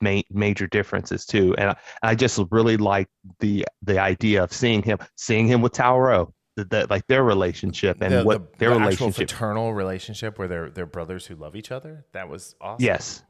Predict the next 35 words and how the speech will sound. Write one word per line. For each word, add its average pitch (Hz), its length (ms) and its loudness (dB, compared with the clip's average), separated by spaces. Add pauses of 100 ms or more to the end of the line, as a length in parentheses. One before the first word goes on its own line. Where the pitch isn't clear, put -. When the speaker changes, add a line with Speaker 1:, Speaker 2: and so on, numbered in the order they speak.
(580)
Speaker 2:
That 87 40 -18
was 90 100 -18
so 95 200 -12
great. 92 220 -16 (1300)
Speaker 1:
Yeah, 107 200 0
I, 110 140 2
and 104 320 2
also, 113 440 2
uh, 101 440 0 (460)
<laughs> - 0 - (920)
uh, 101 500 4
La-, 104 260 2 (160)
uh, - 40 -4
Lana 107 300 2
as 101 120 2
a 95 40 -8
bartender, 101 500 0
that 95 80 -2
was 90 140 -8
pretty - 180 -2
funny. 95 380 -2 (100)
Or, 98 180 2
or, 98 260 4
uh, 92 180 0
uh, 92 180 0 (1300)
a - 60 -4
hostess 104 440 0
at 101 80 0
a 90 60 0
bar. 95 420 2
Speaker 2:
Yeah, 120 180 -4
it 101 60 -10
was 113 160 -6
ironic 104 720 -8
considering, 85 800 -12